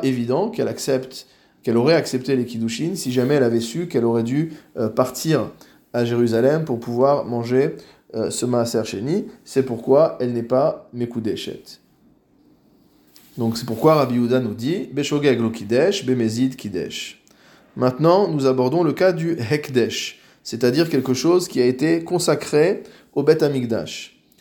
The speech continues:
Ou ba Hekdesh, Bemezid Kidesh, ou Beshogeg lo Kidesh. Dans le cas du Hekdesh, si jamais les Kiddushin ont été remis de manière volontaire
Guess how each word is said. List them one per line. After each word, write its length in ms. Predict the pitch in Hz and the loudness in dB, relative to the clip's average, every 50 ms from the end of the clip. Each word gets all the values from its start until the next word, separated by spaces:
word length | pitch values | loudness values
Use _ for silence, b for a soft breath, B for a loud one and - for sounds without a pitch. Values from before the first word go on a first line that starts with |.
| b b b | b b b
Ou 60 | - | -2
ba 220 | 131 135 139 135 143 | 4 6 6 6 6
Hekdesh, 800 | 185 202 202 170 147 139 131 131 170 190 - - - - b b b b b b b - | 4 2 2 2 2 4 4 4 2 0 -4 -8 -12 -14 b b b b b b b -4
Bemezid 540 | 123 139 143 151 151 147 156 196 226 226 - | -2 0 2 2 0 0 2 0 -2 -2 -2
Kidesh, 600 | - 170 147 147 139 143 160 202 202 - - - - | -4 0 2 4 4 4 4 2 0 -4 -6 -6 -4
ou 60 | 151 | -2
Beshogeg 760 | 139 139 139 - 139 139 143 156 165 185 196 190 - - - _ - | 0 0 0 0 0 0 2 4 4 4 4 0 -4 -10 -14 _ -2
lo 220 | 127 135 151 147 | 0 2 2 0
Kidesh. 640 | 151 - 127 113 107 80 - - - - - - b b b b b b b - | 0 -2 -2 -2 -2 -4 -4 -8 -10 -14 -16 -18 b b b b b b b -6
Dans 200 | 120 151 170 185 | 0 2 4 6
le 120 | 180 170 | 6 4
cas 380 | 165 170 175 165 156 127 - - | 2 2 2 2 2 2 0 -2
du 160 | 117 117 113 | -2 -2 -2
Hekdesh, 720 | 113 110 110 120 127 143 175 233 226 - - - _ _ _ b b b b b b b b | 0 0 0 0 2 2 0 -2 -4 -6 -10 -14 _ _ _ b b b b b b b b
si 260 | - - - 180 180 | -12 -8 -6 -4 0
jamais 340 | 175 180 175 180 180 175 165 | 2 2 4 4 4 4 4
les 120 | 151 135 | 2 0
Kiddushin 560 | 131 - 139 143 143 135 - - 160 156 147 | -2 -4 -6 -6 -6 -6 -6 -4 -2 -2 0
ont 100 | 135 131 | 0 0
été 260 | 131 123 131 143 135 127 | 0 0 0 2 2 2
remis 360 | 123 135 139 143 147 143 127 | 4 2 2 0 0 0 0
de 80 | 120 | 0
manière 300 | 120 120 117 117 120 113 | 0 0 0 0 0 0
volontaire 680 | 113 117 131 139 135 131 131 - 143 131 117 104 98 | 0 0 0 0 0 0 2 2 2 2 2 0 -4